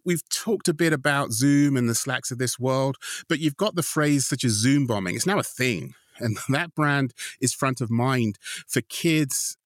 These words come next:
and adults in a, in a matter of weeks. So that brand has just become so well established. Although,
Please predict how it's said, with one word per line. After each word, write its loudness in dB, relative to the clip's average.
and 2
adults -2
in 0
a, 2
in 2
a 2
matter 0
of 0
weeks. 2
So 0
that 0
brand 0
has -6
just -6
become -4
so 0
well 0
established. -4
Although, 0